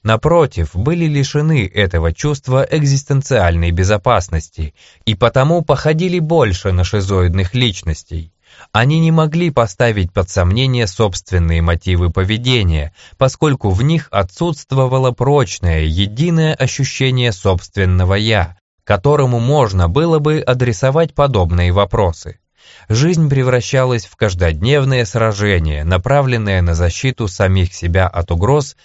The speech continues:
исходящих из внешнего мира.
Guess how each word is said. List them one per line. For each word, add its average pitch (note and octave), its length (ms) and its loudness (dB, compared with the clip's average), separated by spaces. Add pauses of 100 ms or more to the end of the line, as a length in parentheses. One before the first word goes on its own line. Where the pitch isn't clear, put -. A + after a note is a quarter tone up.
(140)
исходящих C#3 840 -2
из C#3 240 -4
внешнего F#2 600 0
мира. F2+ 420 0